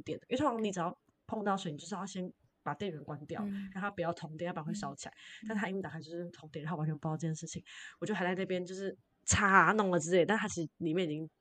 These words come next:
Speaker 1: 就是在燃烧。
Speaker 2: 烂掉了。
Speaker 1: 然后我就拿了电脑冲到苹果去跟他讲我要修，然后结果他跟我说修电脑花六万块，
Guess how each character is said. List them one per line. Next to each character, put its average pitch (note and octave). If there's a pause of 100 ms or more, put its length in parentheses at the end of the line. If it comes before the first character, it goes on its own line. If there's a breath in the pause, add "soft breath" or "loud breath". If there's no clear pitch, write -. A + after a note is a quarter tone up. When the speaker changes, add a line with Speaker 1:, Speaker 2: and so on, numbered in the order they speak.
(140)
Speaker 1:
就 F3
是 D#3
在 F3
燃 D#3+
烧。 D#3
Speaker 2:
烂 -
掉 C3
了。 -
Speaker 1:
然 E3+
后 A3+ (880 loud breath)
我 F#3+
就 A#3
拿 G#3+
了 F#3+
电 G#3
脑 E3
冲 F3+
到 F3+ (640)
苹 F3
果 D#3
去 -
跟 F3+
他 E3
讲 E3
我 G#2
要 A2
修， D3+
然 D#3+
后 F3+
结 F#3
果 F#3
他 F3
跟 F#3+
我 E3
说 D#3+
修 E3+
电 F3
脑 C#3+
花 D3+
六 D#3
万 D3
块， -